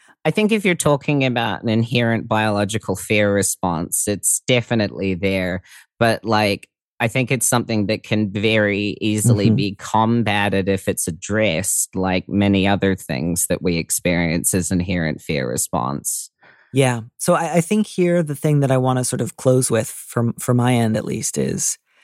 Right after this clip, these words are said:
Speaker 2: it may not be possible for you to make specific requests or demands of your friends in terms of how they handle covid precautions, but it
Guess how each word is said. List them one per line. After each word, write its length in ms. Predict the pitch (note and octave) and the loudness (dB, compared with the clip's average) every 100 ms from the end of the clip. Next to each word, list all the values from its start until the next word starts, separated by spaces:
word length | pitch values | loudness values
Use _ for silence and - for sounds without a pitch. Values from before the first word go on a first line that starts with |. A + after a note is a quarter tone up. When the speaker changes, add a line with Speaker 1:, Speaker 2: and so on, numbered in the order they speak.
| _ _ _ | _ _ _
Speaker 2:
it 120 | C#3 | 0
may 160 | C#3+ C#3+ | 4 4
not 180 | D3 D3+ | 4 0
be 120 | D#3+ | -2
possible 640 | - A#2+ A#2 - - - - | 0 0 0 -2 -2 -2 -4
for 140 | B2+ | -2
you 100 | A#2+ | 2
to 80 | A2+ | 2
make 240 | A2+ A2 | 2 -2
specific 540 | - A#2 A#2 - A2 - | -2 0 0 0 -2 -2
requests 560 | - - A2 G#2+ - - | -8 -2 0 0 -2 -2
or 60 | |
demands 400 | A2 B2 A#2+ A2+ | 0 0 0 0
of 100 | - | -2
your 100 | B2+ | -2
friends 360 | - A#2 G#2+ A2 | 0 2 2 0
in 80 | - | 0
terms 240 | - - | 0 0
of 80 | - | -2
how 160 | - | -2
they 100 | - | 0
handle 540 | - - - - A#2 A#2+ | -2 0 0 0 -2 -2
covid 580 | - A2+ A2+ G#2+ - - _ _ _ - | 0 2 2 2 0 -6 _ _ _ -16
precautions, 840 | - A#2+ A2 - F3+ G3 - - _ _ _ _ _ _ - | -4 0 2 2 0 -4 -6 -8 _ _ _ _ _ _ 2
but 340 | F3+ E3 - - _ _ - | 2 2 -2 -14 _ _ -2
it 240 | C3+ | 0